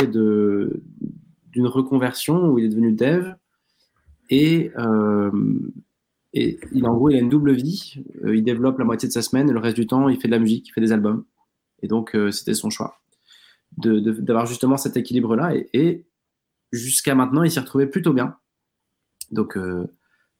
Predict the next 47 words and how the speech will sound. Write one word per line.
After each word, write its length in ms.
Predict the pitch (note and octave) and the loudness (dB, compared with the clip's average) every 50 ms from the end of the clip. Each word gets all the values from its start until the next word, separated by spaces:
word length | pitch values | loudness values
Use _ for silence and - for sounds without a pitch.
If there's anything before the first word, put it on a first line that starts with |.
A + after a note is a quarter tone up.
| _ | _
donc 100 | - - | -10 -6
ça 120 | - A#2+ A2+ | -2 0 0
aussi, 200 | A2 G#2+ - B2 | 0 0 -2 -2
ça 80 | - | 0
m'a 100 | A#2 G#2+ | 0 2
donné 180 | G#2 A2 G#2+ G#2+ | 2 4 2 2
envie 240 | G#2 G#2 G#2+ A#2+ A#2+ | 2 2 0 0 0
de, 240 | A2+ G#2+ G2+ G2 G2 | 0 0 0 -2 -2
de 120 | - G#2 | -4 -6
continuer 460 | G2+ - A2+ A2 - - A#2+ A#2+ B2+ | -4 -4 -4 -4 -2 0 2 2 2
à 80 | B2 A2+ | 2 2
bosser 260 | A2 A2 G#2+ - C3 | 2 0 0 0 -2
sur 140 | B2+ - A2 | -2 -2 -4
le 40 | - | -4
sujet. 360 | - - G2 G2 A2 - _ _ _ _ _ _ _ _ _ _ _ _ _ _ - | -4 -6 -6 -6 -6 -8 _ _ _ _ _ _ _ _ _ _ _ _ _ _ -16
Donc, 80 | - - | -16 -12
tu 120 | - - G#2+ | -6 -2 0
vois, 120 | A2 A2+ | 0 2
il 40 | A2 | 0
y 40 | G2+ | 0
a, 220 | F#2+ G2 - _ _ _ _ _ _ - | -2 -4 -10 _ _ _ _ _ _ -2
il 40 | |
y 40 | A2+ | 0
a 40 | A2 | 0
le 60 | A2 | 0
côté 280 | - C3 B2 - C3 B2+ | 2 0 0 0 0 0
carrière, 600 | - C#3+ C3 C3 B2+ C3+ C3 C3 C3 B2+ A#2+ A#2 | 0 0 0 0 2 2 4 4 4 2 2 0
euh, 20 | G#2+ | -2
qu'est-ce 180 | - A#2+ - | -2 -2 -2
que 60 | - | -2
je 120 | C3 A#2+ B2+ | 0 0 0
veux 40 | A#2+ | 0
faire 140 | B2+ A#2+ | 0 0
de 80 | B2+ A#2+ | 2 2
ma 140 | B2 B2 A#2+ | 2 2 2
vie, 120 | C3+ E3 | 2 4
mais 100 | F3 D3+ | 4 4
il 60 | B2+ | 4
y 60 | B2+ B2 | 4 2
a 80 | A#2 | 0
quand 160 | A#2+ - - | -2 0 2
même 140 | D3+ E3+ D#3+ | 2 4 4
un 80 | C3+ C3 | 4 2
côté 220 | C3+ C3 B2+ C3 | 2 0 0 0
lifestyle 520 | A#2+ B2 C3 C3 C3 - - D3 D3 C#3 C3 | 2 2 0 0 -2 -2 0 0 2 2 2
hyper 240 | B2+ C#3+ D3 C3 | 2 0 0 0
important. 440 | C#3 B2+ B2 A#2+ - C3 C3+ C3+ - | -2 -2 -4 -4 -4 -2 -4 -4 -6